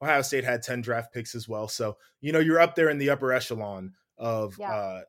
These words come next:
Speaker 1: of college football in terms of talent and, and that you send to the league.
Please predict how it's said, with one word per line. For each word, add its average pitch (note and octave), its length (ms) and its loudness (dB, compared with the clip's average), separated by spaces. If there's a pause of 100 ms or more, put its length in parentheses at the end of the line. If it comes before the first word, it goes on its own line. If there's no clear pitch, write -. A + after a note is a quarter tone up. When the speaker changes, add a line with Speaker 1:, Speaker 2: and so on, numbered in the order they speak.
Speaker 1:
of G2 300 -10
college D3+ 300 2
football B2+ 320 -2
in A2+ 80 -6
terms A#2 280 -6
of G2 80 -14
talent A2 400 -8
and, G#2+ 180 -16
and G#2+ 260 -14
that A2+ 180 -6
you A#2+ 60 -8
send A2+ 280 -6
to - 100 -10
the G#2+ 80 -8
league. G#2+ 480 -10